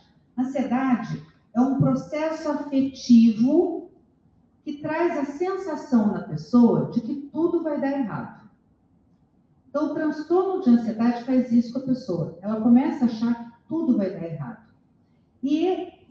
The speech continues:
se transforma num outro processo afetivo, que é medo. Então, a pessoa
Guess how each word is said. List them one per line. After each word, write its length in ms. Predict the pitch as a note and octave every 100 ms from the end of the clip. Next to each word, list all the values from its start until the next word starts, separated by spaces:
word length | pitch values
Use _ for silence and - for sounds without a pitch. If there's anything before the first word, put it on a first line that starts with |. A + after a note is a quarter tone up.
| _
se 160 | G4
transforma 580 | G4+ E4+ C#4+ C4+ B3+ C4
num 160 | D#4+ D4+
outro 460 | D#4+ A#4 - -
processo 580 | B3 G#3 - E3+ D#3 -
afetivo, 800 | - C3+ - C4 C4 - C#3 - _ _
que 180 | C4+ A#3
é 460 | A#3 A3+ A#3 - -
medo. 680 | D4 C#4 C4 B3+ - C#3 - - _ _ _ _ _ _ _ _ _ _ _ -
Então, 480 | C4+ C#4 F#4 E4 A#3+
a 80 |
pessoa 600 | A#3 A#3+ - - E4 D#4